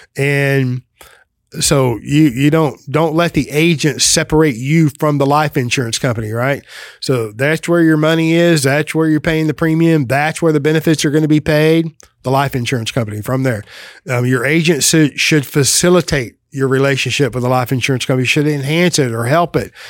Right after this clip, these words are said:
not take the place of, um, a relationship with your life insurance company. Okay. So if your agent dies, you know, graduates, moves, gets mad and quits,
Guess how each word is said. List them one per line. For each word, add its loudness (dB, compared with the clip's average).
not 0
take -2
the -2
place 2
of, 2
um, -2
a 0
relationship 2
with -2
your 0
life 0
insurance -6
company. -8
Okay. -2
So 2
if 0
your -4
agent 0
dies, 0
you -4
know, 2
graduates, 2
moves, 4
gets 0
mad 0
and -6
quits, 2